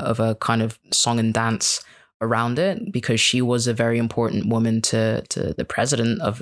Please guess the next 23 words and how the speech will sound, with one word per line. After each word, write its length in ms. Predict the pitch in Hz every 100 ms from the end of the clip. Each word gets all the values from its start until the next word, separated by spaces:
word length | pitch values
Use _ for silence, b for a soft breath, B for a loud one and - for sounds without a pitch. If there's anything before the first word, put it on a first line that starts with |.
| -
at 140 | - 101
the 40 |
time, 400 | 104 110 110 113 113 _ _ _ _
um, 520 | 110 110 110 110 117 - _ _ _ _
and 260 | 117 117 110
the 180 | - 123
local 520 | 123 120 120 117 117
village. 340 | 117 143 110 101
She 140 | 131
was 160 | 120 113
the, 200 | 120 -
the 80 | 120
woman 320 | 131 147 135
of 160 | 117 -
the 80 |
village, 520 | 113 - 120 - - -
right? 240 | - 117 113
So 360 | - 113 120 - _ -
my 100 | 123
grandmother's 460 | 147 170 156 123
funeral, 420 | - 117 117 120 117
we 140 | 127 127
had 540 | 123 117 113 113